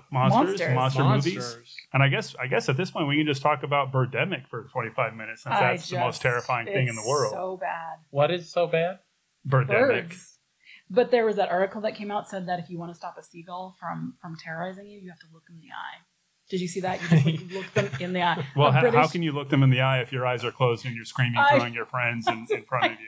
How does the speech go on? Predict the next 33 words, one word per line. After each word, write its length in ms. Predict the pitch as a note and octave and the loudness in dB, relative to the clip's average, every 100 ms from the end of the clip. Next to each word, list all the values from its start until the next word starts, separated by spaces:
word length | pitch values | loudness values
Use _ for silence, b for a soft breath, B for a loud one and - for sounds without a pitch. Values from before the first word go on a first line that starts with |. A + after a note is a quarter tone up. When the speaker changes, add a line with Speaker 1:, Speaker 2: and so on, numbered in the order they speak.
| - | -2
Speaker 2:
just 140 | - - _ _ | -2 -4 _ _
Speaker 3:
Well, 160 | F#3+ G#3 | 4 4
and 280 | G3+ F#3 C#3+ | 4 0 2
just 360 | F#3 G3 - | 2 2 0
the, 280 | E3+ D#3 D3+ | -2 0 0
um, 400 | E3 C#3+ C3 B2+ - _ _ _ - | 2 4 4 0 -8 _ _ _ -2
the 80 | D#3 | 2
logistics 600 | D3+ C#3 F#3 - D#3 - | 2 2 0 0 -4 -2
of 100 | C3+ | 2
that, 200 | B2+ C3 | 2 0
'cause 160 | C#3+ | -2
their 160 | C3+ C#3 | 2 2
eyes 280 | D#3 F3+ D#3+ | 2 0 0
are 80 | C#3+ | -2
on 140 | C3 | -2
the 80 | A#2 | -2
side. 480 | - F3 D#3 G2+ A2 | 0 0 0 -6 0
Speaker 2:
Yeah. 340 | F#3+ G#3+ D#3+ D3+ _ - | 2 2 0 -8 _ -6
Speaker 3:
So 120 | - | 0
you 140 | D#3+ | 0
can 120 | C#3 E3 | 2 2
only 180 | E3 C#3+ | 2 2
look 220 | D3 C#3 | 0 0
them 160 | C#3 | 0
in 100 | C3+ C3 | 2 2
the 60 | |
one 280 | A#2+ D#3+ F3 | 4 2 2
eye. 480 | B2+ A#2+ A2+ A#2 B2+ | -2 -2 -2 -2 -6
So 160 | - C#3+ | -2 0
maybe 240 | C#3+ D#3 | 0 -2
you 160 | D3 C#3+ | -4 -4
need 240 | C#3 C3+ | -2 -2
two 420 | - - F3 F3 | -4 -4 -2 -4